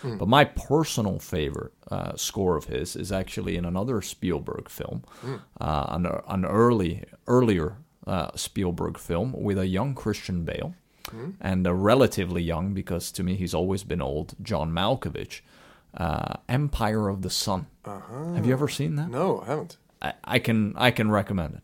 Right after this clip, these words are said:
Speaker 1: Hmm.
Speaker 2: Now, and a big part of how, why, why I can recommend it is the score, uh, and the mood fit with the film. This
Speaker 1: Hmm.
Speaker 2: is one of the instances where, yes, the directing from Spielberg is great. You can already see the acting chops of Christian Bale.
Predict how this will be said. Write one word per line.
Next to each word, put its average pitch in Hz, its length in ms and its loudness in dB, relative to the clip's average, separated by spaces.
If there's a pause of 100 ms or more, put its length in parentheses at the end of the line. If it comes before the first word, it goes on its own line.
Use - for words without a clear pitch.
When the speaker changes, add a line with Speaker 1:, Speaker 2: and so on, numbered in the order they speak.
Speaker 1:
Hmm. 98 60 -6
Speaker 2:
Now, 104 300 4
and 107 120 0
a 101 40 4
big 123 280 2
part 98 200 2
of 95 80 -2
how, 95 200 2
why, 92 480 2
why 90 220 2
I 90 40 0
can 95 160 -6
recommend 92 420 -2
it - 100 -4 (320)
is 85 300 0
the 92 160 -2
score, 104 680 0 (600)
uh, 76 360 -2
and 92 280 2
the 87 40 2
mood 110 480 4
fit - 500 -2 (100)
with 98 260 2
the 92 60 -2
film. 85 420 -2
This 110 200 4
Speaker 1:
Hmm. - 40 0
Speaker 2:
is 110 100 -4
one 110 220 4
of 117 140 0
the 120 120 0
instances 101 640 -2
where, 92 400 2
yes, 95 380 0
the 101 80 -2
directing 92 440 -2
from 101 160 -8
Spielberg 98 500 -2
is 95 120 0
great. 92 560 0 (320)
You - 80 -6
can 87 140 0
already 98 280 4
see - 200 0
the 92 160 2
acting 90 380 0
chops 90 400 0
of 87 140 -4
Christian 92 420 -2
Bale. 85 460 0